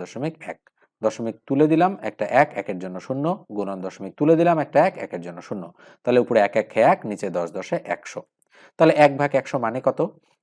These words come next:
তাহলে একশোকে একশো দ্বারা আমি এককে ভাগ করব, দশমিক দিয়ে একটা শূন্য নিলাম, এখানে একটা শূন্য দিয়ে এখানে একটা শূন্য নিলাম, তাহলে একশো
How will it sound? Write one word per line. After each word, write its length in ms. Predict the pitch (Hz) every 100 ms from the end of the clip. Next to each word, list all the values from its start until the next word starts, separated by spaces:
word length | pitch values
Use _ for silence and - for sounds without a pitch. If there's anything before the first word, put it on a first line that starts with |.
| -
তাহলে 160 | 110
একশোকে 580 | 104 104 - 120 110 156 226 _ _ _
একশো 260 | - 107 - 110
দ্বারা 160 | 110
আমি 140 | 117 107 95
এককে 160 | - 90
ভাগ 120 | 92 -
করব, 140 | 104 113 170
দশমিক 300 | 95 - 98 90
দিয়ে 120 | 92
একটা 100 | -
শূন্য 240 | - 110 117
নিলাম, 300 | 131 151 214 226 -
এখানে 180 | - 92
একটা 160 | - 98
শূন্য 140 | 101 101
দিয়ে 120 | 139 180
এখানে 140 | -
একটা 140 | 87 -
শূন্য 220 | - 104 85
নিলাম, 200 | 82 85 - _ _ _
তাহলে 280 | 147 147 139 135 - _
একশো 240 | 113 -